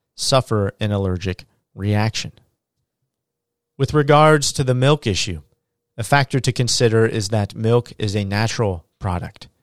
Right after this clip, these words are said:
if there is not anything added by the manufacturer which causes the reaction. And moving to implied warranty of fitness for a particular purpose. U C C Section two dash three one five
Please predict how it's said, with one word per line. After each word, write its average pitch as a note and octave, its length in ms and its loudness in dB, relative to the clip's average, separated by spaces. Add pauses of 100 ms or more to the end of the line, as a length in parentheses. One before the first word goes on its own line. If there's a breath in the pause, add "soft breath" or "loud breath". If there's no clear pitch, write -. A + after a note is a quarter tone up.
(480)
if - 320 -2 (120)
there A2 220 4
is A2 180 2
not G#2 340 0
anything G#2+ 440 -2
added G2 440 0 (180)
by A2+ 100 -2
the G#2 80 -2
manufacturer G#2+ 880 -2 (320)
which - 180 -6
causes A2 540 0
the F#2 100 -6
reaction. E2 500 -8 (1600)
And B2 100 -4
moving F3 260 0
to D#3+ 120 -4
implied C3+ 520 -2
warranty A#2+ 500 -2
of G#2+ 100 -4
fitness A#2+ 420 -4
for - 220 -4
a G#2 60 0
particular G2+ 580 -4
purpose. - 560 -8 (1800)
U C#3 80 2
C E3 160 2
C C#3+ 280 2
Section C3 440 0
two B2 200 0
dash A#2 240 2
three A#2 200 0
one A2 200 0
five G#2 500 -2